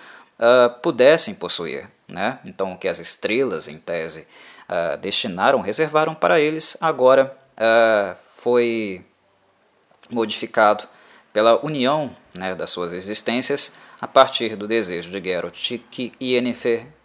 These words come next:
e ele estivessem sempre ligados com esse destino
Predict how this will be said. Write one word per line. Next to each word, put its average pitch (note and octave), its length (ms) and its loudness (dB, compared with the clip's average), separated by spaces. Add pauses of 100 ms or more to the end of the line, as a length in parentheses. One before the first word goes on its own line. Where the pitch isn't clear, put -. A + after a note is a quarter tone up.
(140)
e G#2 160 -6
ele G#2+ 320 -4 (280)
estivessem A#2+ 500 0
sempre A#2 320 -4
ligados A2+ 720 -2 (400)
com F#2 340 -10
esse F#2+ 220 -6
destino G2 600 -6